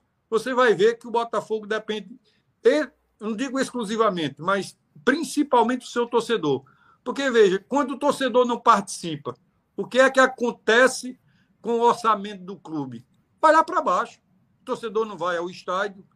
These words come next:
o torcedor não se associa, o torcedor não compra produtos do, do clube. Então, de quem o Botafogo depende demais? Então, o Botafogo depende muito, mas muito mais do seu torcedor,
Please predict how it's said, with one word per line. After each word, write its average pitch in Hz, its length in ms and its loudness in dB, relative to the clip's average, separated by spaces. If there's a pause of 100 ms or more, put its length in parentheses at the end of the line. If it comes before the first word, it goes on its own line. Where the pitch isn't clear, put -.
(180)
o 165 120 -16
torcedor 185 500 -4
não 180 80 -10
se 175 160 -6
associa, 185 640 -6 (280)
o 170 100 -6
torcedor 190 500 4
não 185 140 -4
compra 180 420 -4 (320)
produtos 175 640 2 (280)
do, 165 460 0
do 175 200 -2
clube. 208 400 0
Então, 254 280 4
de 247 160 6
quem 311 280 6
o 269 60 4
Botafogo 247 500 2
depende 220 480 -2
demais? 156 520 -4 (560)
Então, 208 240 -2
o 220 60 0
Botafogo 214 480 2
depende 202 500 -2
muito, 262 560 2
mas 226 200 0
muito 233 480 -4
mais 180 420 0 (340)
do 180 140 -6
seu 190 260 4
torcedor, 175 560 2